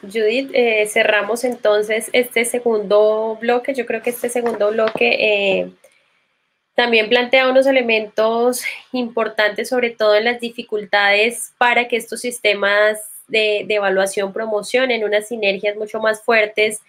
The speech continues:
eh, entre las diferentes disciplinas. Ha sido, eh, evidente para muchos, eh, investigadores e investigadoras de las ciencias sociales el impacto negativo que han tenido estos sistemas de medición, de ahí la,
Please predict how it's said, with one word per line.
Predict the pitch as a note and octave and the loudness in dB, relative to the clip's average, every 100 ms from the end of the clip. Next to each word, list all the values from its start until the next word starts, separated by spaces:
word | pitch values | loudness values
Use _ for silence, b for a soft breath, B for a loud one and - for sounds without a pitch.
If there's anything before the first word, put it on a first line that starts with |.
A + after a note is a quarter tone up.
| B B B | B B B
eh, | G3+ G3+ G3 - | 2 4 4 2
entre | G#3 G3 | 0 0
las | F#3+ F#3+ | 0 0
diferentes | F#3+ F#3+ F#3 F#3 G3 | 0 0 0 -2 -8
disciplinas. | A3+ G#3 G#3 G3+ G#3+ A#3+ A#3+ | -8 -12 -6 -4 -2 -4 0
Ha | G#3 | 0
sido, | G#3 A3+ A3 G#3+ A3 A3 b b b b | 0 -4 0 4 2 0 b b b b
eh, | G#3 G#3+ - | 4 4 4
evidente | A3 G#3 G3 G3 F#3+ | 2 4 4 4 2
para | G#3+ A3+ G#3 F#3+ F#3 F3+ F3+ | 0 2 4 4 4 4 2
muchos, | G#3 C4 C4+ C4+ C4+ B3+ C4 A3+ | 4 4 4 4 4 4 0 -2
eh, | A3+ G#3 | 0 0
investigadores | G3 G3 G3 - G3 F#3+ A3+ A#3+ | -2 -6 -8 -2 0 2 2 0
e | A3 | -4
investigadoras | G3 G3+ F#3+ F#3 G3 | -6 -2 0 2 0
de | G#3+ | 0
las | G#3 | -2
ciencias | - G3 F#3 G3 | 0 -2 0 -4
sociales | G#3 G#3+ G3+ F#3 G#3 | -6 -2 0 2 -2
el | A3 | -4
impacto | G#3 G3+ G3 G3 G#3 | -6 0 0 0 0
negativo | A3 G#3+ G#3 G3+ F#3+ G3 | 2 2 2 0 -2 0
que | A3+ | 0
han | G#3+ | 0
tenido | G#3+ A3 G#3+ | -2 2 2
estos | G#3+ A3+ | 2 -4
sistemas | - G#3+ - G3+ F#3+ F#3 F3+ G3+ G3 | -6 -6 0 2 4 4 4 2 0
de | G#3+ | 0
medición, | G3 F3 F#3 A3 B3+ | 0 0 0 0 2
de | A3+ | 2
ahí | G3 | 2
la, | F#3+ G3 - | 2 0 0